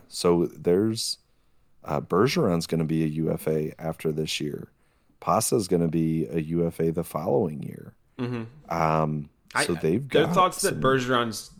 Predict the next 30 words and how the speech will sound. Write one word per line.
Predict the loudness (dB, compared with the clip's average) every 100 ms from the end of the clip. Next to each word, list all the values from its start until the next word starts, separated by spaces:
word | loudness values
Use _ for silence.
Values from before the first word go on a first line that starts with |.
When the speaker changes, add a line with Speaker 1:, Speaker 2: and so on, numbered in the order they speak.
| -6
Speaker 2:
gonna | -2 0 -2
retire | -6 -6 -4 -2 -2 -4
after | -6 -10 -10
this | -10 -10
year. | -8 -8 -10
So | -8 -4 -4
I | -4
think | -6 -6 -4
that's | -4 -6
part | -2 0 6
Speaker 1:
Really? | 6 6 4 -2 -8
Speaker 2:
of, | -6
yeah, | -4 -2 -4 -10 -14 -18 -20 -20 -20 _
that's | -10 -10 -8
part | -4 -2 -2
of | -6 -8
why | -2 0 2 0 -2 -4 -6
the | -6 -6 -8 -12 _ _ -12
McAvoy, | -8 -8 -6 -6 -4 -4 -4 -8 _ _ -20 _ _ _ _ _ _ _ _
you | -10 -8
know, | -4
I, | -4 -4 -4
I | -4 -4
don't | -6 -6
think | -8 -8
that | -6
they're | -4 -2 -4
thinking | -6 -6 -4 -4 -4 -6 -10 _ _
he's | -10 -10 -8
gonna | -6 -6 -8